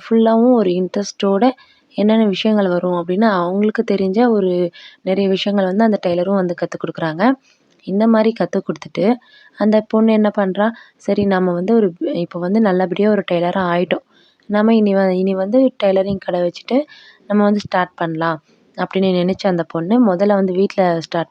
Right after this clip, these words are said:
பண்ணாம, நேரடியா எடுத்து போய் கடையில வந்து வச்சுட்டா. என்னத்த, மிஷினு. சரிங்களா? மிஷினை எடுத்த உடனே கடையில வச்சுட்டு ஒரு கடை ஸ்டார்ட் பண்ணி ஆரம்பிச்சுட்டா. ஆரம்பிச்ச உடனே நிறைய மக்கள் வருவாங்க.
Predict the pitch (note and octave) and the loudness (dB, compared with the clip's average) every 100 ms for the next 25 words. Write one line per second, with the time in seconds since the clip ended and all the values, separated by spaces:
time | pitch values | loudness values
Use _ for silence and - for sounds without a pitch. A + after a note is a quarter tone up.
0 | - D#3 D#3 E3+ C#4 - - - - G#3 | -6 -6 -4 -2 -2 -2 -20 -20 -2 2
1 | G#3+ G3+ G#3 A3 F#3+ F#3 G3 - A3+ B3+ | 2 2 2 2 0 -2 -6 0 0 0
2 | F#3 F3+ F3 E3+ F3+ F#3+ D3 - - - | 0 0 0 -2 -2 -4 -4 -8 -10 -10
3 | - E3 E3+ E3+ - A#3 A#3+ - - - | -10 -6 -4 -2 0 0 0 -14 -20 -2
4 | F#3+ - F#3 E3+ - _ - F3 F3 A#3 | -2 0 -2 -2 -6 _ -6 -4 0 0
5 | G3 - - _ F3+ - A3 G3+ F#3 - | 0 -6 -20 _ -4 0 0 2 0 0
6 | G#3 F#3+ G3 A3 A3+ F#3+ F#3 F#3 F3 E3+ | 2 2 2 0 0 0 2 2 0 -4
7 | F3 G#3 A3+ F#3+ - F3 F3 - E3+ - | -6 0 2 0 -2 -4 -4 -4 -8 -6
8 | E3+ E3+ B3+ C#4 - - - G3 G3 G3 | -6 0 0 0 -14 -20 -8 -2 2 2
9 | D#3+ - - - _ _ _ E3+ F3 A3+ | 0 -4 -6 -6 _ _ _ -4 0 2
10 | A#3 A3+ F#3 F3+ G#3+ A#3 E3+ F3+ A3+ A#3 | 2 2 0 2 2 2 2 2 2 2
11 | A3 G#3 G3 F#3 F3+ E3+ F3 | 0 0 2 2 0 -2 -2